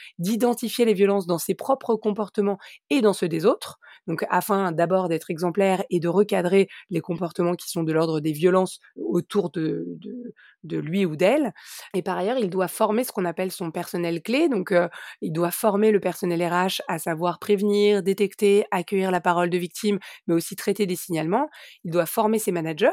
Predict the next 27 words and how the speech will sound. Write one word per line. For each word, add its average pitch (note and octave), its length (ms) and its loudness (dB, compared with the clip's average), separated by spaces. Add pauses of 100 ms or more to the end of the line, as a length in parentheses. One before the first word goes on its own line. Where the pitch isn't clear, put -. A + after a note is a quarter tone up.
(120)
qui - 120 -12
ont E3+ 60 -6
des D#3+ 180 -6
obligations E3 460 -6
particulières. F3+ 800 -2 (420)
Euh, D#3+ 540 -2
et E3+ 80 0
voilà, D#3+ 220 -2
de E3 120 4
manière G#3+ 320 4
générale, F#3+ 520 0 (300)
euh, E3+ 180 -6 (180)
on F3 160 0
est F#3+ 240 0
tous - 420 -4
et F3 160 -2
toutes - 360 -8
concernés G3+ 680 4
par E3+ 200 0
les D#3 100 -2
violences. F3+ 460 -2 (100)
Euh, F3+ 120 -12
tout - 160 -8
le A#3+ 80 -4
monde C4+ 140 -6
doit G#3 140 -4
savoir E3+ 320 -4